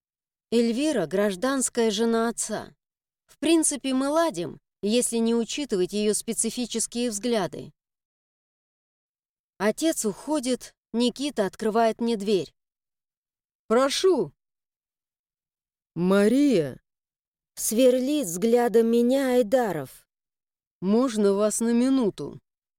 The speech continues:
Неуверенно делаю к нему пару шагов, потому что чувствует моя пятая точка,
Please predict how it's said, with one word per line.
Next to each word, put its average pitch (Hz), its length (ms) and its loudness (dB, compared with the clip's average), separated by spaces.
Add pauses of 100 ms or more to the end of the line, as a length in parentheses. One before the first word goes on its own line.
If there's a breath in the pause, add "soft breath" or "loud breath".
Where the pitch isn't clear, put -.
(800)
Неуверенно 240 840 2
делаю 226 400 0
к - 100 -10
нему 233 440 -2 (120)
пару 233 260 -2
шагов, 208 640 -4 (500)
потому 196 380 0
что 202 240 -4
чувствует 180 560 -6
моя 190 260 0
пятая 202 420 0
точка, 247 560 -6